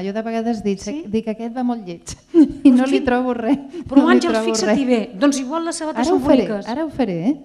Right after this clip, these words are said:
Speaker 1: Amb les
Speaker 2: Les sabates,
Speaker 1: sabates em
Speaker 2: o,
Speaker 1: fixo molt.
Speaker 2: o potser porto un, un, un, jo què sé, porto una, una
Speaker 1: O els
Speaker 2: coseta aquí.
Speaker 1: calçotets i no els veig,
Speaker 2: Els
Speaker 1: a lo
Speaker 2: calçotets
Speaker 1: millor,
Speaker 2: no són, no ho sabem.
Speaker 1: <laughs> a lo millor és això.
Speaker 2: Però hi ha sempre una cosa bonica, perquè aquella persona,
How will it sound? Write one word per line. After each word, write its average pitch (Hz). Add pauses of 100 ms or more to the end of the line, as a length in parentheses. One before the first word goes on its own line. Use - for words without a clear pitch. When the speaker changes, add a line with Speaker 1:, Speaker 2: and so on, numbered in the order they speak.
(240)
Speaker 1:
Amb 214
les 233
Speaker 2:
Les 240
sabates, 302
Speaker 1:
sabates -
em 277
Speaker 2:
o, 277
Speaker 1:
fixo 233
molt. 180
Speaker 2:
o 247
potser 269
porto 320
un, 330 (300)
un, 285
un, 294
jo 285
què 294
sé, 277
porto 302
una, 294
una 302 (220)
Speaker 1:
O 226
els 233
Speaker 2:
coseta 240
aquí. 277
Speaker 1:
calçotets 233
i 220
no 208
els 196
veig, 233
Speaker 2:
Els 220
Speaker 1:
a 196
lo 247
Speaker 2:
calçotets 262
Speaker 1:
millor, 254
Speaker 2:
no 285
són, 269
no 226
ho -
sabem. 247
Speaker 1:
<laughs> -
a -
lo 226
millor 226
és 220
això. 214 (640)
Speaker 2:
Però 254
hi 262
ha 330
sempre 330
una 269
cosa 240
bonica, 214
perquè 208
aquella 349
persona, 233